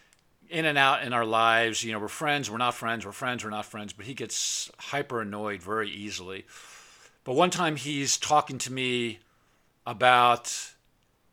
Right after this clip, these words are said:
um, the movie I was going to see, John Wick, the first one. And he goes to me, he goes casually, and by the way, I'm,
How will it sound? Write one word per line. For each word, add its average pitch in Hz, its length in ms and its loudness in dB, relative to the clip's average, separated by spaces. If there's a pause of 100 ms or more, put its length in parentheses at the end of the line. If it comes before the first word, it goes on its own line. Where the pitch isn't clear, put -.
(240)
um, 110 640 2 (580)
the 123 140 -8
movie 127 360 0
I 117 40 6
was 113 100 -2
going 123 220 0
to 117 60 -6
see, 120 680 0
John 117 280 0
Wick, 185 360 2
the 123 60 -16
first 180 320 0
one. 98 180 -8 (1000)
And 113 120 -10
he 139 80 -4
goes 156 260 6
to 139 80 -2
me, 127 200 0
he - 20 0
goes 120 200 -4
casually, 110 800 0
and 117 100 -14
by 147 120 6
the 135 40 2
way, 113 100 2
I'm, 131 100 -4